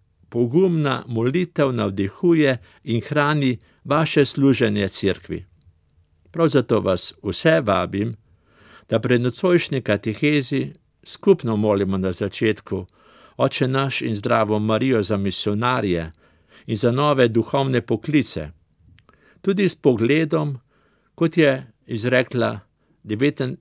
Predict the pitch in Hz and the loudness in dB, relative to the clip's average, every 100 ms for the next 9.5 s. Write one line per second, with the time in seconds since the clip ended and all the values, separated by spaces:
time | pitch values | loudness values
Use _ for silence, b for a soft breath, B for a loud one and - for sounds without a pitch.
0 | - 120 139 139 120 117 123 127 117 110 | 0 2 4 0 0 -2 0 0 0 -4
1 | 107 110 117 107 92 87 92 _ _ _ | -4 -6 0 0 0 -4 -8 _ _ _
2 | _ _ _ - 95 127 143 127 127 113 | _ _ _ -12 2 6 6 4 -2 2
3 | 117 117 - 110 101 101 _ - 98 135 | 2 2 0 -2 -2 -4 _ -6 -2 2
4 | 127 - - 107 104 92 b b b 113 | 2 0 -4 -2 -2 -4 b b b -4
5 | - 107 104 95 92 - - 85 80 _ | -2 0 2 0 -2 -4 -4 -4 -4 _
6 | _ _ _ _ _ _ _ _ 95 101 | _ _ _ _ _ _ _ _ -10 -8
7 | - 175 160 156 147 139 135 127 113 _ | 0 2 4 2 4 2 0 -2 -8 _
8 | _ _ _ 98 104 98 90 - 98 98 | _ _ _ -6 -2 -2 -4 -4 -4 0
9 | 127 147 143 135 | 0 0 -2 -4